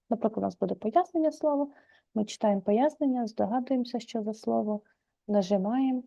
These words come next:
і перевіряємо, чи правильно ми здогадались. Е, наступним завданням буде missing words, де нам потрібно ставити пропущене слово. Наприклад, he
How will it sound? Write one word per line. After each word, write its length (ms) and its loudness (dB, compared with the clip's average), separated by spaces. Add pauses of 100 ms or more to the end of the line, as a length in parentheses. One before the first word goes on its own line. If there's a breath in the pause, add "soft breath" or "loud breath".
(400)
і 200 2
перевіряємо, 640 2
чи 120 -8
правильно 360 2
ми 140 -2
здогадались. 720 -6 (840)
Е, 160 4
наступним 520 2
завданням 440 2
буде 180 2
missing 500 2
words, 680 2 (1040)
де 360 6
нам 300 4
потрібно 760 6 (920)
ставити 520 4
пропущене 680 0
слово. 400 -6
Наприклад, 640 -2 (800)
he 500 4